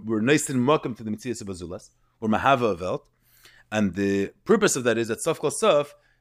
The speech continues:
through Aveda, the, the world itself should be Nizach and become a Keli Telikus. That's why the Neshamas Deban, which are Neshamas of Eliyahu Navi,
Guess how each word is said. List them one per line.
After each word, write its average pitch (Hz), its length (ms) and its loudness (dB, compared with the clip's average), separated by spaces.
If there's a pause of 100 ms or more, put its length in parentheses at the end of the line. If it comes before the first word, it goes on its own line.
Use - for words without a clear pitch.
through 123 180 -2
Aveda, 156 520 4
the, 135 200 0
the 127 160 -6
world 170 300 4
itself 220 420 0
should 151 140 -8
be 143 40 -8
Nizach 135 300 -2
and 127 100 -6
become 120 220 -6
a 107 40 -8
Keli 107 220 -6
Telikus. 82 440 -16 (320)
That's 160 340 2
why 180 140 6
the 117 100 -6
Neshamas 151 320 -2
Deban, 131 460 2
which 117 120 -10
are 107 60 -8
Neshamas 120 260 -6
of 120 80 -8
Eliyahu 156 300 0
Navi, 117 280 -2